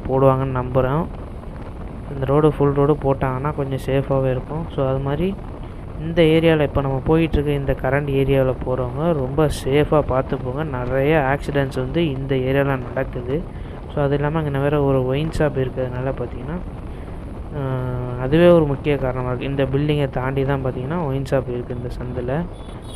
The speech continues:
இந்த இடத்துல வந்து நிறைய ஆக்சிடெண்ட்ஸ் வந்து அதனாலே நடக்குது. முடிஞ்ச அளவு ஒயின் ஷாப்பை மூட ட்ரை பண்ணுங்க. அரசாங்கத்துக்கிட்ட நான் ஒரு வேண்டுகோள் வைக்கிறேன். ஏன்னா இந்த இடத்துல நிறைய ஆக்சிடெண்ட் நடக்கிறதுக்கு அந்த ஒயின் ஷாப் மட்டுமே ஒரு முக்கிய, முக்கிய காரணமா ஒரு இருக்கு.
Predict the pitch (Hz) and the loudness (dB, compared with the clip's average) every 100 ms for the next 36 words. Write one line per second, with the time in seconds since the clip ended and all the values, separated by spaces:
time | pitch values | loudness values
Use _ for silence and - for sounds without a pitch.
0 | - 143 139 135 151 139 156 139 127 147 | -8 -4 -2 0 0 2 2 2 4 4
1 | 147 131 139 - 139 135 131 143 147 131 | 6 4 0 -2 -2 0 0 2 2 2
2 | 135 135 139 123 135 139 131 160 156 135 | 0 0 -2 0 -2 -2 -2 0 0 -2
3 | 135 135 135 143 131 131 143 147 131 127 | -2 0 2 2 0 -2 -2 0 0 -2
4 | 127 135 135 131 127 131 135 127 127 127 | -4 -2 0 0 -2 -4 -6 -6 -6 -8
5 | 135 - - - - - - 123 131 - | -8 -12 -12 -12 -12 -12 -8 -4 -4 -2
6 | 135 127 127 123 131 131 127 123 123 131 | -2 -2 -4 -4 -2 -2 -2 -2 -2 0
7 | 131 127 120 - 127 139 160 - - - | 0 0 -2 -6 -6 -6 -8 -12 -12 -12
8 | - - - - - - 135 147 147 135 | -12 -12 -12 -12 -12 -10 -4 -4 0 2
9 | 135 151 139 143 139 135 - 135 131 127 | 2 0 2 4 4 2 -2 -2 -2 -4
10 | 127 147 160 139 131 143 143 147 135 127 | -4 0 2 2 4 4 6 4 4 -2
11 | - 147 147 131 131 131 - - - - | 0 2 2 2 0 -4 -4 -6 -6 0
12 | 156 139 131 131 139 170 - - 135 135 | 0 2 0 0 0 0 0 0 2 2
13 | 131 127 123 123 123 120 120 123 - | 2 0 -2 -2 -4 -4 -2 -2 -2